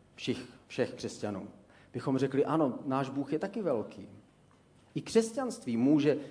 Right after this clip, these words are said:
zabloudit do slepé uličky, kde je Bůh, který neodpouští a který soudí každého jenom podle jeho skutku, který nemá žádné odpuštění a žádné slitování. To je, když se křesťanství stává státním náboženstvím. Tehdy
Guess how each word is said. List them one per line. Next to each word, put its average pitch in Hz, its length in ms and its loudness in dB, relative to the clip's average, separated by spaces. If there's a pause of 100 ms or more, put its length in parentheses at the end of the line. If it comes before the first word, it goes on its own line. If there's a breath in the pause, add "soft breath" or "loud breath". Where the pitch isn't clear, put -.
zabloudit 139 540 4
do 131 80 6
slepé 131 420 4
uličky, 113 580 -2 (540 loud breath)
kde 139 180 6
je 131 120 8
Bůh, 147 320 2
který 139 200 4
neodpouští 135 720 4
a 123 40 4
který 127 240 0
soudí 143 380 4
každého 127 520 2
jenom 127 260 6
podle 127 220 2
jeho 123 120 0
skutku, 95 600 -8
který 110 320 -2
nemá 117 320 0
žádné 127 340 0
odpuštění 107 760 -4 (160 loud breath)
a 110 60 -8
žádné 113 360 2
slitování. 107 640 -4 (140)
To 143 100 6
je, 147 100 8
když 139 200 4
se 131 200 4 (240 loud breath)
křesťanství 180 640 2
stává 135 420 4
státním 139 420 4
náboženstvím. 123 760 2
Tehdy 143 480 4